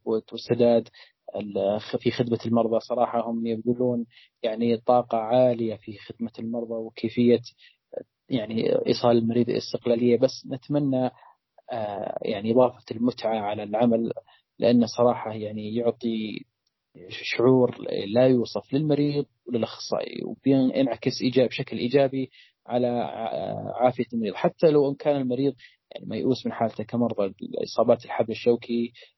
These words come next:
بالقطع الكامل الحبل الشوكي، خصوصا مع ارتفاع مستوى الإصابة.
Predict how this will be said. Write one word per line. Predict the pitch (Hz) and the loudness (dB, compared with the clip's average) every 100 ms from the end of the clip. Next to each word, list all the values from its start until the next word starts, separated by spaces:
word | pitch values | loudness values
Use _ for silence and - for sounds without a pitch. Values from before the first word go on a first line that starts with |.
| _ _ | _ _
بالقطع | 113 107 90 90 92 - 123 104 | -4 -2 -4 -4 -4 0 0 0
الكامل | 104 120 110 | -4 -2 -2
الحبل | 101 110 | -4 -8
الشوكي، | 104 120 117 117 | -2 -2 -2 -6
خصوصا | - 120 - 113 | -4 -6 -4 -10
مع | 113 113 | -10 -10
ارتفاع | 110 - - 110 | -12 -10 -4 -4
مستوى | 110 113 - 107 | -4 -14 -8 -2
الإصابة. | 104 101 - 120 120 | 0 2 4 4 4